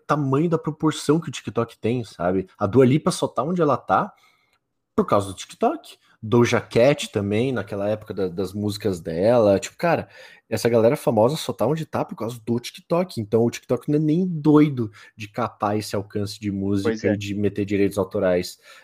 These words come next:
Speaker 1: É, imagino que seja por isso também a questão de, de monetizar e tudo mais,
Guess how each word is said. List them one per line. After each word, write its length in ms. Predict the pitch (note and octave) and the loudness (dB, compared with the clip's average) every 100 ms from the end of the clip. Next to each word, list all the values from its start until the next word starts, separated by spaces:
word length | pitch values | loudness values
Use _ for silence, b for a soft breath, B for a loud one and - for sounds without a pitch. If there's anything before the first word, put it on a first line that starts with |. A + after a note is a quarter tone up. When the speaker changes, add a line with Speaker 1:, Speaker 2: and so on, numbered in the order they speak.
| B | B
Speaker 1:
É, 520 | F#2+ F#2+ F#2+ F#2+ F#2+ G2+ G#2 _ _ _ - | -2 2 4 4 2 -2 -10 _ _ _ -6
imagino 480 | C#3 B2 A2+ B2+ C3 | 2 2 4 2 2
que 60 | |
seja 240 | - B2 C3+ | 2 2 2
por 240 | - C3 | 0 0
isso 240 | B2+ - | 0 -2
também 420 | - A#2+ A2+ A#2+ A#2 b b | -4 -2 0 -2 -6 b b
a 60 | - | -12
questão 440 | A2+ - A2 A2 | -10 -8 -8 -8
de, 680 | G#2 G#2 G2+ G2+ G2 F#2+ F#2+ | -8 -4 -2 0 0 0 -2
de 140 | F#2+ G2 | -2 -2
monetizar 760 | G2+ G2 G2 - F#2 G2 B2+ | -2 -2 -6 -10 0 2 4
e 60 | A2 | 0
tudo 220 | - G2+ | -6 -8
mais, 480 | F2+ F#2 B2+ D#3+ | -6 -4 -2 -4